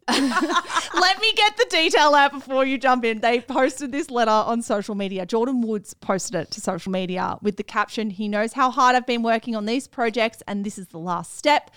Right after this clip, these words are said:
Speaker 2: She tagged Karl. Karl then reshared the Instagram story and added the comment, "Believe in her dreams the way she believes in yours." <laughs>
Speaker 1: Sounds like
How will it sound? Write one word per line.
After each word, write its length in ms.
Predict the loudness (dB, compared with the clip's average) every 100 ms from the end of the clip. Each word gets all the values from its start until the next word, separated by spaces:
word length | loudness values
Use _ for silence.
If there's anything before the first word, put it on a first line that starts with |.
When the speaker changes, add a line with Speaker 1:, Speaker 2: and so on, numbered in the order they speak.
| -20 _
Speaker 2:
She 200 | -14 -12
tagged 420 | -2 -2 -2 -4
Karl. 400 | -2 0 0 -2 -2
Karl 240 | 0 2
then 220 | 0 -4 -6
reshared 640 | -8 -8 -4 0 0 0
the 120 | -4
Instagram 500 | -6 -6 -6 -4 -4
story 440 | -6 -2 -2 -2 -4
and 140 | -2
added 180 | -2 -4
the 80 | -8
comment, 460 | -8 -6 -6 -8
"Believe 340 | -8 -6 -4 -4
in 120 | -2
her 160 | -4
dreams 460 | -4 -6 -8 -10 -12
the 100 | -10
way 160 | -8 -8
she 260 | -8 -8
believes 480 | -10 -12 -10 -10 -10
in 180 | -8 -6 -2
yours." 460 | 2 2 0 -4 -14
<laughs> 760 | -20 -18 -16 -18 -18 -16 -10
Speaker 1:
Sounds 240 | -4 0 0
like 180 | -2